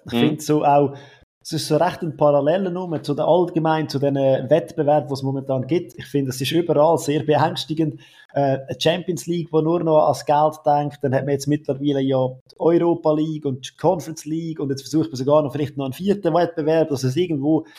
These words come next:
Speaker 1: Geld, Geld, Geld, oder? Und auch man, in Spanien versucht man jetzt über, ist mir die Überlegung, glaub, dass man den Cup,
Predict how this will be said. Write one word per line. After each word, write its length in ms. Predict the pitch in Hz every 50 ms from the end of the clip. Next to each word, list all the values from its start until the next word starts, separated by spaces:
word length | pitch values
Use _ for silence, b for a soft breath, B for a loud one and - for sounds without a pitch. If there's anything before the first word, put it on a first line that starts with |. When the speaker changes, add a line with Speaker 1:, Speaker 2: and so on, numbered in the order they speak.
| B B B B _ _ -
Speaker 1:
Geld, 320 | 156 156 175 180 175 -
Geld, 320 | - 156 151 160 147 135
Geld, 300 | - 151 156 180 185 165
oder? 260 | 160 170 185 165 170 165
Und 160 | 143 131 -
auch 240 | 147 151 151 - -
man, 220 | 143 143 139 - - _ _ _ _ _ -
in 140 | - 147 127
Spanien 400 | - - 151 165 185 185 180 143
versucht 320 | 120 120 151 165 160 160
man 100 | 147 147
jetzt 140 | 147 151 -
über, 260 | 131 127 139 139 -
ist 160 | - 135 135
mir 120 | 147 143 131
die 120 | 139 -
Überlegung, 520 | 143 139 135 135 147 170 170 - - 147 - _ _ _ _ _
glaub, 340 | - 147 160 185 180 - -
dass 120 | 143 120
man 120 | 127 131 131
den 220 | 127 113 - -
Cup, 340 | - 160 185 214 - -